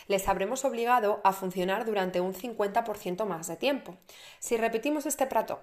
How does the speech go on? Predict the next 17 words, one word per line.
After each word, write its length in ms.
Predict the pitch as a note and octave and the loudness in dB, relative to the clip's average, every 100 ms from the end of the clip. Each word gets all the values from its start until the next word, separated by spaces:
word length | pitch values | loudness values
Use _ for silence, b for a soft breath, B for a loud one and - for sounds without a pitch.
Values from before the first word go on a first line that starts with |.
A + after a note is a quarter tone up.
| - | -8
este 240 | G#3+ A3 | -6 -2
patrón 500 | G#3+ G3 D#3+ D3 - B B - | 0 0 -2 -8 -10 B B -10
día 420 | G3+ A3+ A3 G3+ | -2 4 8 8
a 80 | F3+ | 6
día 320 | E3 F#3 F#4+ - | 2 0 0 -2
y 140 | G3 | -4
esta 220 | G3 G3+ | 0 0
conducta 440 | G3+ F#3+ E3 - - | 0 -2 -6 -6 -6
se 120 | F3 | -6
establece 500 | - E3 F3 F#3 G#3+ | -4 -2 0 -2 -4
en 120 | G#3 | -4
nosotros 540 | G3+ - B3 - F3 | -4 -2 -2 -2 -10
como 220 | - E3 F3 | -8 -6 -4
una 140 | F#3 | -4
forma 320 | F#3 G3+ G3+ | -4 -2 0
de 100 | G#3 | 0
vida, 320 | A#3 G#3 G3 | 2 2 2